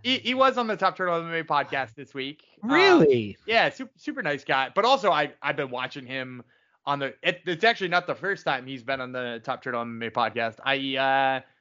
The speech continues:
Speaker 1: I interviewed him before he fought Yuma Horiguchi in L F A, like, three years ago. Um, 'cause I
Speaker 2: I thought
Speaker 1: just
Speaker 2: I
Speaker 1: knew he was a
Speaker 2: remember the name.
Speaker 1: yeah, he was a, uh, prospect who I, like, knew was going to make it to the U F C one day. So, uh,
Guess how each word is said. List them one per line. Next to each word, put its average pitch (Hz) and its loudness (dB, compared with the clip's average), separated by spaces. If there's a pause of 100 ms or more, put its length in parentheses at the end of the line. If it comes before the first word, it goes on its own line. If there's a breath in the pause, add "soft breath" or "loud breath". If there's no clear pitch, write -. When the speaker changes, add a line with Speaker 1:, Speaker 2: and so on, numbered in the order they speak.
(160 soft breath)
Speaker 1:
I 160 2
interviewed 220 -4
him 233 -2
before 208 0
he 226 -4
fought 277 2
Yuma 147 0
Horiguchi 131 -2
in 127 -4
L 123 -2
F 117 -4
A, 117 0
like, 110 -6
three 120 -6
years 113 -4
ago. 104 -4 (360 loud breath)
Um, 120 2
'cause 139 0
I 143 4
Speaker 2:
I 139 4
thought 151 0
Speaker 1:
just 123 0
Speaker 2:
I - -2
Speaker 1:
knew 131 -2
he 139 0
was 131 -2
a 131 -2
Speaker 2:
remember 123 -4
the - -
name. 143 -10 (300)
Speaker 1:
yeah, 151 4
he 160 4
was 165 0
a, 147 0 (140)
uh, 127 2
prospect 131 -6
who 143 -2
I, 127 2
like, 120 -4
knew 120 -6
was 117 -8
going 117 -8
to 117 -12
make 113 -4
it 107 -10
to 120 -6
the 110 -10
U 110 -6
F 107 -10
C 113 -8
one 107 -8
day. 98 -6
So, 110 0
uh, 107 2